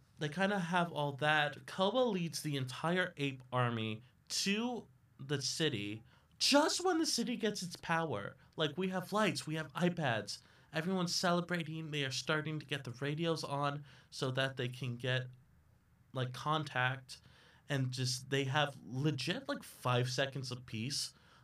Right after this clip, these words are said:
before the entire ape army comes. There's a humongous fight ensues. It's, like,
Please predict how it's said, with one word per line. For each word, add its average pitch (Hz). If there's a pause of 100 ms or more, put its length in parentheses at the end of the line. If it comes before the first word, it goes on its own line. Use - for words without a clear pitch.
(120)
before 117 (960)
the 127
entire 147
ape 135
army 123
comes. 113 (100)
There's 127
a 117
humongous 170
fight 139
ensues. 120
It's, 135
like, 139